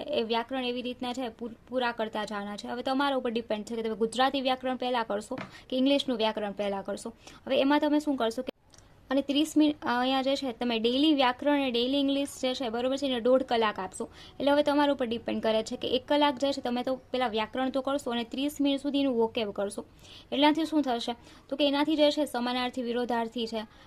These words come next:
બરોબર છે, રૂઢિપ્રયોગો જે પૂછવામાં આવશે તમને સરળતાથી આવડી જશે. હવે આનું જે છે તમે સ્ત્રોત લેવા જાઓ તો તમે પહેલાં જે છે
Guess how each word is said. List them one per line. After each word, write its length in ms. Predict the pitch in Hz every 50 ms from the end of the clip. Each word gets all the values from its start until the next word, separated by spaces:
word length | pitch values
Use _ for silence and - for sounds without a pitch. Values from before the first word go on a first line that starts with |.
| - _
બરોબર 320 | - 240 254 247 247 247 247
છે, 120 | 240 269 240
રૂઢિપ્રયોગો 600 | 226 233 220 262 254 233 247 247 240 233 233 233
જે 120 | 233 233
પૂછવામાં 440 | 220 233 247 - - 254 240 247 240
આવશે 200 | 247 - - 233
તમને 200 | 247 247 269 262
સરળતાથી 500 | - 262 247 254 254 247 247 247 254 254
આવડી 260 | 233 220 214 214 214
જશે. 300 | - 220 220 - 233 226 - - - - -
હવે 120 | 233 247 -
આનું 300 | - 226 240 269 302 302
જે 120 | 302 302
છે 180 | 294 302 302 254
તમે 280 | 220 - 233 247 254 254
સ્ત્રોત 380 | - - - 247 269 277 -
લેવા 260 | 277 277 269 269 269
જાઓ 180 | 269 269 277 262
તો 100 | - 247
તમે 180 | 226 262 262 254
પહેલાં 320 | - 254 247 254 254 262
જે 120 | 262 262
છે 120 | 262 277